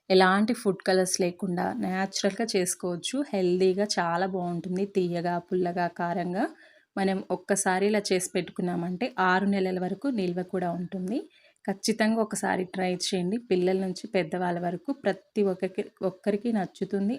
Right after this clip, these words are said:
అలాగే చాలా హెల్దీ రెసిపీ కూడా. దీనికోసం ఫస్ట్ నేను మూడు మామిడికాయలు తీసుకున్నాను. వీటిని పైన ఉన్న పొట్టు మొత్తం తీసేసి నీట్‌గా కడిగి చిన్న చిన్న ముక్కల్లాగా ఇలా కట్ చేసుకోవాలి. అన్నిటినీ కూడా ఇలా చిన్న ముక్కల్లాగా కట్ చేసుకున్న తర్వాత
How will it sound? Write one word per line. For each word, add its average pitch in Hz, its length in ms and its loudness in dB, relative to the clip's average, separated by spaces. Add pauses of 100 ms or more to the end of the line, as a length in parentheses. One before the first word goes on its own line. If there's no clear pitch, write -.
అలాగే 180 320 -2
చాలా 196 380 -6
హెల్దీ 180 360 2
రెసిపీ 175 360 -2
కూడా. 208 280 -4 (640)
దీనికోసం 202 480 6
ఫస్ట్ 190 400 -2
నేను 214 280 4
మూడు 196 280 0
మామిడికాయలు 180 600 0
తీసుకున్నాను. 170 640 -2 (420)
వీటిని 196 300 4
పైన 185 340 2
ఉన్న 202 220 2
పొట్టు 185 360 -4
మొత్తం 180 300 -2
తీసేసి 170 640 -2 (140)
నీట్‌గా 190 460 0
కడిగి 180 440 -4 (180)
చిన్న 226 200 0
చిన్న 220 260 0
ముక్కల్లాగా 175 640 -2
ఇలా 247 200 0
కట్ - 240 -8
చేసుకోవాలి. 202 640 -4 (880)
అన్నిటినీ 202 460 0
కూడా 208 240 -2 (120)
ఇలా 202 220 4
చిన్న 190 220 0
ముక్కల్లాగా 180 580 -2
కట్ - 240 -6
చేసుకున్న 175 400 -4
తర్వాత 170 440 -4